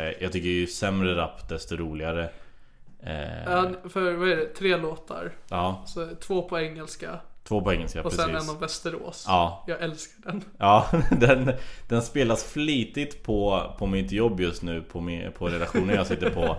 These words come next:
Speaker 2: <laughs>
Speaker 1: Just för att det är två personer där som är från Västerås.
Speaker 2: <laughs>
Speaker 1: Så de spelar Västerås-låten,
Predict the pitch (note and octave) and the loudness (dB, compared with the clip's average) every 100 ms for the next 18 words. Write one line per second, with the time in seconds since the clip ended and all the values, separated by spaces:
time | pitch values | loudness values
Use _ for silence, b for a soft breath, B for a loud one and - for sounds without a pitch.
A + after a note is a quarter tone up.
0 | - - - F#2+ F#2 F#2+ F2+ F2 - G#2+ | -4 -8 -4 -2 0 -2 0 -2 -2 -2
1 | F#2+ F#2+ F2+ E2+ D#2+ D#2+ F2+ E2+ F#2+ F#2 | 0 0 -2 -2 -2 -4 -6 -2 0 0
2 | F2+ F2 - F#2 F2+ - B3+ D4+ B3+ - | 0 -2 0 0 6 10 12 12 10 6
3 | C4 - - - - G3 - - A2 F#2+ | 0 -2 -6 -16 -6 -4 -2 0 2 4
4 | F#2+ F#2+ F#2 F2+ F#2 - F#2+ E2+ F2+ F2 | 2 0 -4 -4 -4 -2 -2 -2 -2 -2
5 | E2+ E2 | -4 -6